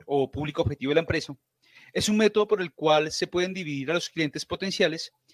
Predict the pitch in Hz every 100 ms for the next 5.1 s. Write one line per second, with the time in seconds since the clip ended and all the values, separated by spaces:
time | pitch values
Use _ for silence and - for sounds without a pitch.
0 | _ - - 220 208 214 185 - 185 160
1 | - 135 131 - 170 - 180 190 180 185
2 | 160 160 - 196 185 220 220 202 170 -
3 | - - _ - 208 214 214 185 170 165
4 | 147 123 127 - 156 156 185 - 202 208